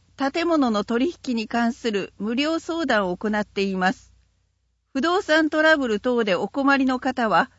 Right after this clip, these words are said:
県が相談業務を委託する次の公益社団法人へお問い合わせください。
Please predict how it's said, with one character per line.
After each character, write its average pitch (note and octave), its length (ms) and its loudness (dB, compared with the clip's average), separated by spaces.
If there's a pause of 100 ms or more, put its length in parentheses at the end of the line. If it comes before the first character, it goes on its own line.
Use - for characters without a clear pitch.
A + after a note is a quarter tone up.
(320)
県 D#4+ 280 2
が G#3+ 260 2
相 D4+ 320 -4
談 D#4 280 4
業 D#4 220 -2
務 A#3 180 -2
を F#3 100 -2
委 G#3 60 -4
託 C4+ 240 -4
す - 160 -8
る A#3 240 -4
次 D4 280 -4
の D4+ 140 0
公 D4 300 -2
益 C4+ 240 -2
社 C4+ 180 -4
団 D4+ 220 2
法 C#4+ 260 -2
人 G3+ 260 -6
へ F3+ 260 -2
お G3 100 -4
問 B3 240 0
い A#3 40 0
合 A3+ 60 0
わ A3 80 0
せ G#3+ 160 -8
く - 80 -10
だ G3+ 160 -2
さ F#3+ 200 -4
い。 D#3+ 160 -8